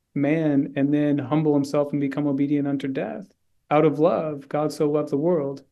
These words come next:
that he gave his only son. And the missionaries continue that love.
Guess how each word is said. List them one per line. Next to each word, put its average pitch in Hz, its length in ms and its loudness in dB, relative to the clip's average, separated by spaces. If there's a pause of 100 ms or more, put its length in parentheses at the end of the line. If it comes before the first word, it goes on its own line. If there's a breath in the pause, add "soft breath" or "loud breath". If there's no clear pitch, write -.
(440)
that 139 120 -4
he 143 60 -2
gave 139 200 4
his 139 140 0
only 143 240 2
son. 143 480 -2 (440)
And 151 140 2
the 151 40 8
missionaries 165 720 4
continue 165 520 0
that 147 240 2
love. 156 460 -2